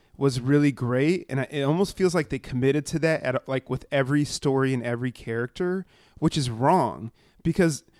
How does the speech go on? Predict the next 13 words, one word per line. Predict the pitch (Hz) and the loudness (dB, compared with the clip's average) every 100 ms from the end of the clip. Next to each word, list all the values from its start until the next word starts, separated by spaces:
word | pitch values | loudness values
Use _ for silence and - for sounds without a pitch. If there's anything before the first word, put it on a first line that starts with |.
| _ _ _ _ - | _ _ _ _ 0
um, | 156 151 | 2 2
when, | 170 156 165 - _ | 0 2 2 0 _
when | - 160 - - | -4 -4 -4 -2
I | 160 | 4
was | 208 | 4
a | 165 | 6
big | 160 135 | 2 2
comic | 156 160 151 | 0 2 2
book | 135 | -2
fan | - 131 127 | -4 -2 -2
growing | 127 123 123 | 0 0 0
up, | 123 139 131 - | 0 0 -2 -4
and | 139 131 123 | -4 -2 -2